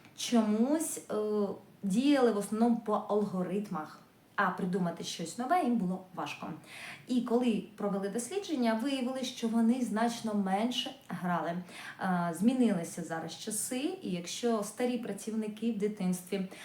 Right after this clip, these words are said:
розбирали годинники, щось постійно ремонтували, в них було багато саме,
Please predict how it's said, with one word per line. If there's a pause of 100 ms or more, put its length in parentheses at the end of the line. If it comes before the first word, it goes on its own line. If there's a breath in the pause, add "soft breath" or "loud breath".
(160 loud breath)
розбирали
годинники,
щось
постійно
ремонтували, (400 loud breath)
в
них
було (140)
багато
саме,